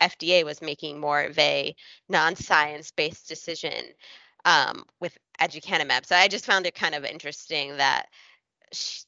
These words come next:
they were pushing for that when in this particularly public case,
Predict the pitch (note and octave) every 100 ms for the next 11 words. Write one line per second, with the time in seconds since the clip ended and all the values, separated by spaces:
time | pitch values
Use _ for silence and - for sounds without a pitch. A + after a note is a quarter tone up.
0 | _ - E3+ D3+ C#3+ - G3 D#3+ D#3 D#3
1 | - C#3+ C3 C3 - D3 C#3+ - D#3 D3+
2 | D#3 - E3+ - - F3+ - D#3+ D3+ D3+
3 | D3+ - F3+ D3+ D3 - - - F#3 E3+